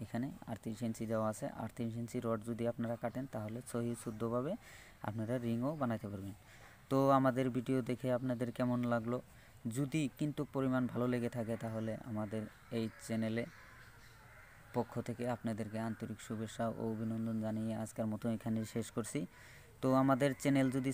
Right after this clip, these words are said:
সাবস্ক্রাইব করা না থাকে, তাহলে আপনারা সাবস্ক্রাইব করে নিন, আর পাশে থাকা বেল আইকনটি বাজিয়ে দিন নেক্সট ভিডিও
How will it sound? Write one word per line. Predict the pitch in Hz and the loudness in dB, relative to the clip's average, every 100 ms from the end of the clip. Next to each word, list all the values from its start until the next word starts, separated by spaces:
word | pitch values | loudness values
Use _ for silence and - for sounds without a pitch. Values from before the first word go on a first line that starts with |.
| - | 0
সাবস্ক্রাইব | 135 - 127 - | 0 4 2 4
করা | 131 131 | 2 4
না | 123 | 2
থাকে, | 131 127 | 0 0
তাহলে | 127 123 123 | 0 2 2
আপনারা | - 123 123 - | 2 0 0 -2
সাবস্ক্রাইব | 123 - 123 - | -6 0 0 0
করে | 123 127 | 0 2
নিন, | 143 190 - - - - - - - 107 107 | 2 -2 -10 -20 -20 -20 -20 -20 -6 0 4
আর | 107 101 107 - - - - - - | 4 2 -4 -18 -20 -20 -20 -20 2
পাশে | 135 131 147 139 | 4 4 0 0
থাকা | 143 143 147 | 2 4 4
বেল | 131 131 | 4 6
আইকনটি | 127 139 127 131 | 4 4 0 2
বাজিয়ে | 123 120 127 135 | 2 2 2 0
দিন | 170 214 - - - - - - - - - 117 120 | -2 -6 -16 -20 -20 -20 -20 -20 -20 -20 -12 -2 4
নেক্সট | 131 139 - 143 113 | 4 2 -6 -10 -4
ভিডিও | 120 107 | -2 0